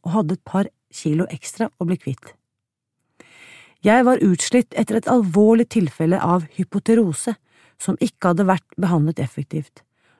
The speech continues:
noe som falt tilbake på meg selv i form av sterk matlyst. Jeg slåss mot matsuget hver dag, alle dager. Helt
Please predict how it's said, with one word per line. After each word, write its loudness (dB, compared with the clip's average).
noe 4
som 0
falt -2
tilbake 0
på -4
meg -2
selv -4
i -8
form -2
av -8
sterk -6
matlyst. -6
Jeg 4
slåss 0
mot -2
matsuget 0
hver 2
dag, 0
alle 2
dager. -4
Helt 2